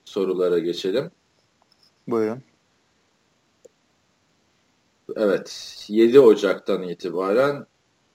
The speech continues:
Speaker 1: Murat Kemal Kasranoğlu'nun, e, sorusu var.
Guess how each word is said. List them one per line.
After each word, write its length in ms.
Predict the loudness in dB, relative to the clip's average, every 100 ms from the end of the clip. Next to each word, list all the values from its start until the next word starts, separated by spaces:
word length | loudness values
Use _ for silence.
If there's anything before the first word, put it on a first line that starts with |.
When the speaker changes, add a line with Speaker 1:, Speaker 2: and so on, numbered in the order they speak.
| _ _ -20 -14
Speaker 1:
Murat 500 | -12 -6 -2 -2 -2
Kemal 300 | -6 -4 -4
Kasranoğlu'nun, 920 | -2 -4 -4 -8 -4 -4 -4 -8 -14 -16 _ _ _ _ _ _ _ _ _ _ -20 -20 -20
e, 60 | -16 -10 -6 -2 -2 -4 -6
sorusu 540 | -8 -4 -4 -4 -6 0
var. 380 | 0 -2 -10